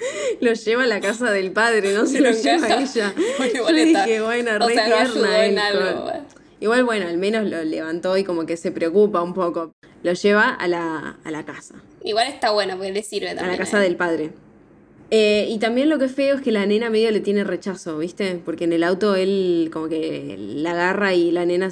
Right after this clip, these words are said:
Speaker 1: le corre la mano, es re
Speaker 2: Claro,
Speaker 1: triste.
Speaker 2: es como que él no fue nunca un buen padre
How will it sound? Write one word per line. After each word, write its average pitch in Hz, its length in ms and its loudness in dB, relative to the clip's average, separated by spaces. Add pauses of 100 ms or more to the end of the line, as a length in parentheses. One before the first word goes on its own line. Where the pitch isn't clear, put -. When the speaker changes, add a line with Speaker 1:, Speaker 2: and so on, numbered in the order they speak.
Speaker 1:
le 170 180 -4
corre 175 240 -4
la 170 120 -2
mano, 165 540 -2
es 170 260 -6
re 185 140 -4
Speaker 2:
Claro, 254 320 0
Speaker 1:
triste. 254 80 -8
Speaker 2:
es - 20 -6
como 277 200 -4
que 226 120 0
él 247 100 -4
no 269 140 -6
fue 226 480 -4
nunca 220 400 -2
un 196 160 -6
buen 208 260 -2
padre 208 600 -2